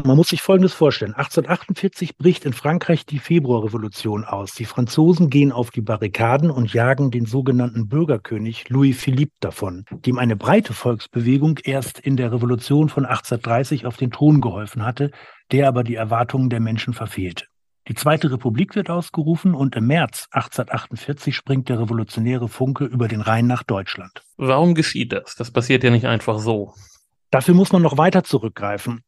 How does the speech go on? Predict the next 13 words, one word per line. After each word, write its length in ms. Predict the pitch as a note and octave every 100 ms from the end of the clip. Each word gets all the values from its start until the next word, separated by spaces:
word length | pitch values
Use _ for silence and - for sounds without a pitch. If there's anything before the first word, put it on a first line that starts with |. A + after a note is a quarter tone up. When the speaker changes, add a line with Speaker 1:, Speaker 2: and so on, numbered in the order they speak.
| _ -
Speaker 1:
Schon 260 | - C#3+
während 320 | D3+ G3+ G3+
der 60 | C#3
Befreiungskriege 920 | B2 - - D#3+ C#3+ - - A#2+ A#2+
gegen 260 | A2+ C3+ B2+
Napoleon 840 | A2+ - F3 F#3 G#2 G#2 C3+ A#2+
war 200 | C3 C#3
in 80 | C#3
den 120 | C3
deutschen 320 | C3 C#3+ -
Staaten 440 | A#2 C#3 C#3+ - C3+
eine 240 | A2+ A2
breite, 640 | G#2+ G#2+ D3+ - D#3 D#3+